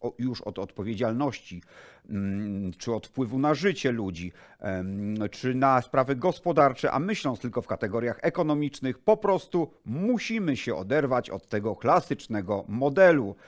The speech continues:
Trzeba jednak myśleć w perspektywie pokoleń, a nie kilku lat. To jest Maria Andrzejewska w dzisiejszej Gazecie Wyborczej. W dodatku Mój Biznes, niezwykle ciekawy wywiad z ekspertką, która faktycznie ma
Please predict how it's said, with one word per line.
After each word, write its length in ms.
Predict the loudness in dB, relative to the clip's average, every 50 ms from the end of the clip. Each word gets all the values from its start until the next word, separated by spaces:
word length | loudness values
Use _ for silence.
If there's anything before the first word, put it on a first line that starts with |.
| -20 -20 _ _
Trzeba 320 | -6 -4 -2 0 2 2
jednak 260 | 2 2 0 0 -2
myśleć 360 | -2 -2 -4 -4 -4 -6 -6 -4
w 40 |
perspektywie 640 | -4 -4 -4 -2 -4 -6 -6 -4 -4 -4 -4 -4 -6
pokoleń, 760 | -4 _ 2 2 2 4 4 4 6 6 6 4 2 2 -2 -6 _ _ _ _ _
a 140 | 2 2 2
nie 180 | 4 2 0 0
kilku 540 | -2 -6 -8 -6 -6 -6 -6 -6 -6 -6 -8 _ _ _
lat. 580 | -6 -2 2 4 8 8 8 8 6 4 -4 -10
To 120 | -14 -12
jest 200 | -12 -12 -12 -8
Maria 380 | -2 2 4 4 4 4 2 0
Andrzejewska 680 | -2 -4 -4 -6 -4 -4 -2 -2 -2 -4 -4 -4 -4 -4
w 60 | -4
dzisiejszej 500 | -6 -10 -6 -4 -4 -4 -4 -6 -8 -8
Gazecie 400 | -8 -8 -6 -6 -6 -6 -6 -8
Wyborczej. 480 | -8 -6 -2 0 0 0 -2 -4 -8 -8
W 40 |
dodatku 400 | -8 -8 -8 -8 -10 -10 -12 -10
Mój 280 | -8 -4 -2 -2 -2 -2
Biznes, 440 | -4 -6 -8 -6 -4 -6 -6 -6 -10 _ _ _ _ -12
niezwykle 640 | -10 -8 -6 -6 -4 -4 -4 -4 -4 -2 -4 -4
ciekawy 400 | -4 -6 -4 -2 0 0 0 -2
wywiad 460 | -4 -4 -2 -2 -2 0 -2 -2 -4 -6
z 100 | -10 -12
ekspertką, 600 | -12 -12 -8 -4 -2 -2 -2 -2 -4 -6 -6 -6
która 220 | -6 -6 -6 -6
faktycznie 480 | -8 -8 -8 -8 -8 -8 -6 -6 -4 -4
ma 180 | -4 -6 -6